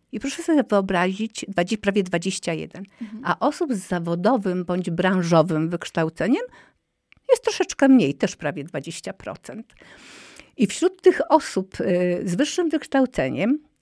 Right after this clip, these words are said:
Speaker 1: siedemdziesiąt procent to są kobiety. One czekają na pracę tak zwaną, mówiąc kolokwialnie, biurową.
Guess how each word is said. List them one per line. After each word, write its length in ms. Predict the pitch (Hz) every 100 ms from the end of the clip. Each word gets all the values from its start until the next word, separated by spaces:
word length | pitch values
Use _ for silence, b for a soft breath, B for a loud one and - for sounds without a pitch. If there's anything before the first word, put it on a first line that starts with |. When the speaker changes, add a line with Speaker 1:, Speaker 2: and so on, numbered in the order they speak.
| -
Speaker 1:
siedemdziesiąt 680 | - 208 208 220 - 220 -
procent 420 | 220 220 226 208
to 80 | 190
są 220 | - 208
kobiety. 480 | 180 190 - - - _ _ _ _ _ _ _ _ _ _
One 360 | 262 220 196 302 - _ _ - - _ _ _ _ _ _ _ _ _
czekają 600 | - 240 285 302 302 302 285
na 280 | 285 226 220
pracę 760 | 208 220 220 226 - 226 226 220 _
tak 180 | - 196
zwaną, 380 | 190 208 233 220
mówiąc 380 | 202 208 196 -
kolokwialnie, 640 | 185 190 - 202 190 190
biurową. 680 | 190 185 175 - 120 - -